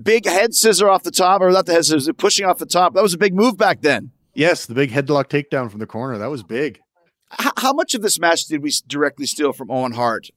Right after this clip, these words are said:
Speaker 1: You know, <laughs>
Speaker 2: whether it was indirectly or directly, probably a
Speaker 1: Right.
Speaker 2: lot.
Speaker 1: And here you are. I, I was totally w-, hoping that you would lead the match. I think I was always a little bit scared back in these days to start. Big tackle, drop down, Lance Storm leapfrog,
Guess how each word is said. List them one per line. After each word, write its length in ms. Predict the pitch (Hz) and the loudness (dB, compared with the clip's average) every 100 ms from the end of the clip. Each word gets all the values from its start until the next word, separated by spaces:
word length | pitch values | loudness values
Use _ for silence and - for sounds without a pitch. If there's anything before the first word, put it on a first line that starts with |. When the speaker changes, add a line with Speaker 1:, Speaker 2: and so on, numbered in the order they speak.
| - | -14
Speaker 1:
You 160 | 117 117 | -10 -8
know, 260 | 123 147 _ _ _ - | -8 -12 _ _ _ -10
<laughs> 1080 | - - - - - - _ - - - | -10 -10 -18 -20 -20 -20 _ -12 -10 -8
Speaker 2:
whether 340 | 190 202 185 180 | 0 2 2 2
it 60 | |
was 200 | 175 143 | 0 0
indirectly 540 | 175 170 160 151 147 139 | 0 0 0 0 0 -4
or 80 | 120 | -2
directly, 400 | 113 120 - 104 | -2 -4 -4 -8
probably 400 | 127 143 120 113 | -6 -4 -4 -6
a 60 | |
Speaker 1:
Right. 160 | 101 95 | -4 -4
Speaker 2:
lot. 160 | 87 76 _ _ | -6 -12 _ _
Speaker 1:
And 120 | 147 | -2
here 100 | 180 | 2
you 140 | 202 185 | 4 4
are. 80 | 160 | 4
I, 160 | 160 160 | 2 0
I 100 | 175 | 2
was 180 | 196 - | 2 2
totally 440 | - 175 185 160 | 2 4 6 4
w-, 500 | 139 - 135 120 73 | 2 -4 -12 -10 -4
hoping 300 | 123 151 156 | 0 2 2
that 100 | 143 | 4
you 140 | 135 131 | 4 4
would 120 | 123 | 6
lead 200 | 131 123 | 4 2
the 80 | 120 | 2
match. 320 | 120 120 - | 2 2 0
I 40 | |
think 180 | 117 110 | -2 0
I 40 | |
was 140 | 131 135 | 2 4
always 220 | 156 135 | 4 4
a 20 | |
little 100 | 131 | 2
bit 100 | 117 | 0
scared 560 | - - 127 127 107 - | -2 0 2 2 0 -2
back 220 | 123 117 | -2 0
in 60 | 120 | -2
these 140 | 107 | 0
days 180 | 120 110 | 0 0
to 100 | - | -2
start. 420 | - 117 113 - _ _ _ _ _ | 0 2 2 -2 _ _ _ _ _
Big 200 | - 143 | -2 -2
tackle, 580 | - 156 147 151 151 135 - _ _ - | 2 2 2 4 2 2 -8 _ _ -2
drop 300 | 147 147 - | 0 2 2
down, 420 | 147 147 147 147 _ _ _ _ _ _ - | 4 4 2 -2 _ _ _ _ _ _ -2
Lance 320 | 151 175 170 | 2 2 2
Storm 360 | - 190 180 170 | 2 4 4 4
leapfrog, 680 | 180 - 185 180 175 175 | 2 2 2 4 4 2